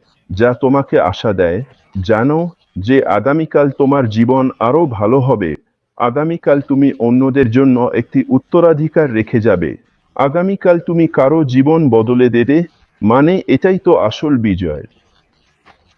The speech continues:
বুঝলে? আমি একজন বিজয়ী এবং আমি এই দেশ, এই কোম্পানির জন্য গর্বিত। জানো, যখন এই ব্যবসা হাফ ওয়াশ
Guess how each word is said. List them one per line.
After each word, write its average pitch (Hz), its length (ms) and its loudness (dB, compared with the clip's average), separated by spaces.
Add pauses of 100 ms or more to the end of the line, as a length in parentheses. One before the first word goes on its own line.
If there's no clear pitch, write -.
(540)
বুঝলে? 143 560 0 (1500)
আমি 196 280 2
একজন 156 400 0
বিজয়ী 113 500 2 (240)
এবং 120 340 2
আমি 151 320 2
এই 110 220 0
দেশ, 127 420 -2 (160)
এই - 160 2
কোম্পানির 123 560 0
জন্য 98 360 0
গর্বিত। 90 580 -4 (1600)
জানো, 151 480 0 (260)
যখন 127 480 0
এই 123 180 2
ব্যবসা 104 420 -2
হাফ 117 340 -4
ওয়াশ 104 180 2